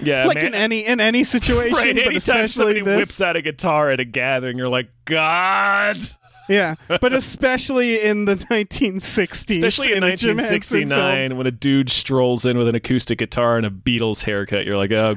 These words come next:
Speaker 2: Yeah.
Speaker 1: God."
Speaker 2: Um,
Speaker 1: Fuck.
Speaker 2: yeah.
Speaker 1: <laughs> You're gonna start singing to us about dragons and submarines.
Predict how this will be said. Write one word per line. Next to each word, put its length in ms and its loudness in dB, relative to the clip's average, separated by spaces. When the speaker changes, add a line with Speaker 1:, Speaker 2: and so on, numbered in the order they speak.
Speaker 2:
Yeah. 380 2
Speaker 1:
God." 60 -16
Speaker 2:
Um, 600 0
Speaker 1:
Fuck. 120 -12
Speaker 2:
yeah. 340 2
Speaker 1:
<laughs> 0 -
You're 1300 -4
gonna 140 -4
start 260 -2
singing 280 -2
to 100 0
us 140 2
about 240 -2
dragons 640 -2
and 160 -4
submarines. 920 0